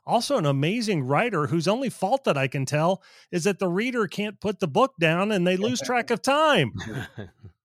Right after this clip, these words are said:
Speaker 1: Well, he's written thirteen books, winning all sorts of awards, including the Pulitzer Prize for Founding Brothers, The Revolutionary Generation, and the National Book Award for American Sphinx, The Character of Thomas Jefferson.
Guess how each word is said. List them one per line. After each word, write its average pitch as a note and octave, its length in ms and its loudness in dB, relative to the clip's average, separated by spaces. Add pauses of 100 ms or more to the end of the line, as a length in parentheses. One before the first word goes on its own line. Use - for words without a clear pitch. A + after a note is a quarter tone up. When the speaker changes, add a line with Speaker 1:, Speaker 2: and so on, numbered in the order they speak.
(160)
Speaker 1:
Well, C#3+ 200 -2
he's D#3 160 0
written F3 280 0
thirteen G3 680 0
books, A#2+ 440 -2
winning C#3 300 0
all E3 380 2
sorts D3 420 0
of A#2+ 80 -4
awards, G#2+ 600 -8
including F#3 580 0
the D3 80 0
Pulitzer F3 460 -2
Prize C3+ 480 -4
for B2+ 400 -2 (400)
Founding A3 560 -2
Brothers, D3 480 0
The C3+ 100 -6
Revolutionary B2+ 720 -2
Generation, A#2 720 -4 (460)
and F3 180 0
the E3+ 60 0
National G#3+ 420 -2
Book A3 240 -2
Award C3 460 0
for C#3 240 -2
American F#3 600 -2
Sphinx, - 680 -6 (160)
The A#2+ 80 -8
Character F3+ 600 -4
of C#3+ 200 -6
Thomas D#3 340 -2
Jefferson. G#2 580 -4